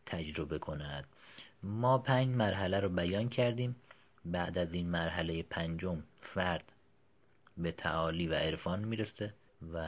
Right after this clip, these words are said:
این یک روش جدید در مکتب طاهری است که فرد می‌تونه عارف بشود و همچنین به طبابت بپردازد و برای هیچ کدوم از این مراحل هم تلاش و کوششی نیاز نبود جز اینکه او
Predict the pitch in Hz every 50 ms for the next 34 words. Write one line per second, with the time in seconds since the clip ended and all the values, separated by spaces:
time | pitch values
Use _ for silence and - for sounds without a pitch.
0 | 78 80 82 82 90 92 92 90 80 85 82 80 82 87 - - 90 82 - 82
1 | 78 87 90 87 - - 85 85 87 87 85 85 80 - - - 87 80 87 85
2 | - - - 78 73 82 82 78 87 95 101 - - - - _ - - - -
3 | - - - - - - - - 76 - - 87 87 90 90 - 92 90 85 -
4 | 95 92 85 82 80 78 80 85 90 - - - - - - 95 92 92 92 87
5 | 87 80 82 82 87 85 85 85 - 92 90 90 90 85 85 85 85 87 - -
6 | - - - - - - - _ _ _ - - - 90 80 82 78 78 78 78
7 | 76 - - 80 - - 82 76 73 73 73 71 71 73 71 78 85 87 90 101
8 | 101 101 110 113 117 110 98 90 95 - - - 92 87 90 87 87 - 87 87
9 | 87 82 78 - - 87 90 87 85 87 87 87 87 87 87 85 85 85 101 95
10 | 92 87 87 90 85 80 73 - 85 82 82 80 - - 85 - - 85 - -
11 | - - - 87 82 82 85 87 90 95 92 92 101 101 107 107 113 117 113 -
12 | - - - - - - - - - - 104 104 101 - 101 104 98 - 95 87
13 | 95 87 80